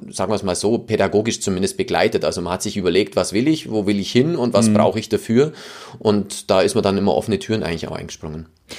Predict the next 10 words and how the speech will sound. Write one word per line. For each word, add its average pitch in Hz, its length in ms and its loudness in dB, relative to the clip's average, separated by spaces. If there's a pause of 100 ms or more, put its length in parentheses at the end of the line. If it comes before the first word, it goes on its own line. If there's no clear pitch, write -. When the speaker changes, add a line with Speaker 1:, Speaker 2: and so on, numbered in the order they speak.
(300)
Speaker 2:
Das, 98 240 2
das 98 200 -4
heißt, 110 340 0
Sie 117 160 -2
sind 127 220 2
eigentlich 117 300 0
schon 113 240 -2 (120)
vor 131 180 4
dem 143 120 4
Digitalpakt 120 840 2